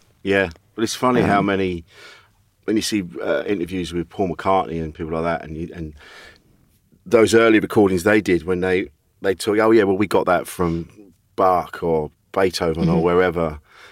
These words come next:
Speaker 1: and you're like,
Speaker 2: Yeah.
Speaker 1: "Wow, yeah, they took
Speaker 2: <laughs>
Speaker 1: those, they took those," and you're like, "Oh my God, I had no idea."
Speaker 2: Yeah, yeah.
Speaker 1: Yeah, yeah, yeah, and it, and I find that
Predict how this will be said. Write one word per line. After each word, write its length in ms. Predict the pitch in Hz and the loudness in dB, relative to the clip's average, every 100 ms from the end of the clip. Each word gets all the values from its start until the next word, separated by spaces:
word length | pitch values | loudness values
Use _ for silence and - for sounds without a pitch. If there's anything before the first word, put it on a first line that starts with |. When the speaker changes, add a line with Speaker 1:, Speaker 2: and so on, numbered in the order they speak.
| - | -10
Speaker 1:
and 100 | 92 | -6
you're 80 | 92 | -4
like, 180 | 92 127 | -2 0
Speaker 2:
Yeah. 100 | 170 | 0
Speaker 1:
"Wow, 300 | 131 127 107 | 0 0 2
yeah, 160 | 110 107 | 2 4
they 140 | 208 | 2
took 220 | 196 - - | 2 2 2
Speaker 2:
<laughs> 120 | 202 | 2
Speaker 1:
those, 220 | 92 - | 0 0
they 100 | 104 | -2
took 220 | 101 - 104 | 0 -2 0
those," 300 | 101 87 90 - 120 | 0 -2 -8 -14 -8
and 120 | 107 | -4
you're 140 | 104 107 | 0 0
like, 220 | 104 110 | 0 -2
"Oh 60 | |
my 140 | 143 143 | -4 -4
God, 200 | - 151 | 0 2
I 40 | |
had 100 | 113 | 2
no 200 | 123 123 | 0 2
idea." 280 | 117 147 92 - _ - - - - | 4 2 2 -4 _ -20 -20 -6 0
Speaker 2:
Yeah, 260 | 214 247 | 2 4
yeah. 220 | 214 196 165 - - | 2 0 -2 -10 -6
Speaker 1:
Yeah, 300 | 117 131 139 | 0 2 2
yeah, 200 | 139 139 139 | 2 0 -2
yeah, 160 | 135 101 | -2 0
and 100 | 110 | 0
it, 140 | - _ _ _ - | -2 _ _ _ 4
and 200 | 120 123 | 4 4
I 60 | |
find 380 | - 131 131 117 | 2 2 4 4
that 260 | 113 101 | 4 2